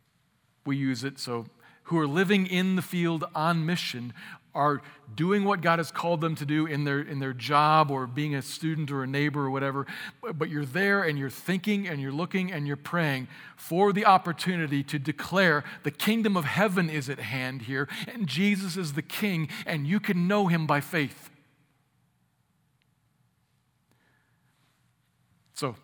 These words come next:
an example. Suppose you're a farmer, and I picked this 'cause I don't think anybody in the church is a farmer. I don't think. Suppose you're a farmer. God has called you to be a farmer. And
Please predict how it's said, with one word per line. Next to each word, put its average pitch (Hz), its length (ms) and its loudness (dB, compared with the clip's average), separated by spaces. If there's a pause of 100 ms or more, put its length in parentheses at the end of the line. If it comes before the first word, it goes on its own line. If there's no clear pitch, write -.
(360)
an 135 80 -8
example. 127 380 -6 (220)
Suppose 165 360 -4
you're 180 100 0
a 151 40 -4
farmer, 131 360 -4
and 120 140 -8
I 113 60 -6
picked 147 220 -6
this 156 120 -8
'cause 131 140 -18
I 113 80 -10 (220)
don't 175 180 -8 (140)
think 170 180 -12
anybody 147 380 -8
in 131 120 -10
the 120 120 -12 (160)
church 123 200 -14
is 110 80 -16
a - 40 -16
farmer. 85 340 -14 (1120)
I - 60 -20
don't 104 180 -16
think. - 300 -14 (1900)
Suppose 208 340 4
you're 190 80 4
a - 20 -2
farmer. 131 320 -2 (1700)
God 185 220 8
has 180 100 2
called 180 320 -2
you 170 80 -2
to 156 60 -4
be 143 100 0
a 143 60 0
farmer. 123 400 -4 (1200)
And 123 240 -6